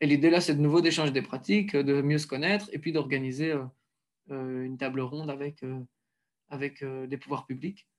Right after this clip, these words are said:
pour raconter ce qu'on fait chez nous à Bruxelles. Et puis quand, et ils vont venir nous rendre visite juste après et pourront raconter comment ça avance à Montréal. Et je crois que c'est un des intérêts de, enfin de,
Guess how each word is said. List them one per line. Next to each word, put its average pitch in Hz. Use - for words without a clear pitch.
pour 139
raconter 135
ce 139
qu'on 135
fait 143
chez 135
nous 135
à 135
Bruxelles. 139
Et 180
puis 151
quand, 143
et 139
ils 135
vont 143
venir 147
nous 143
rendre 135
visite 135
juste 156
après 156
et -
pourront 131
raconter 131
comment 135
ça 131
avance 135
à 135
Montréal. 135
Et 147
je -
crois 180
que 175
c'est -
un 175
des 160
intérêts 151
de, 135
enfin 143
de, 135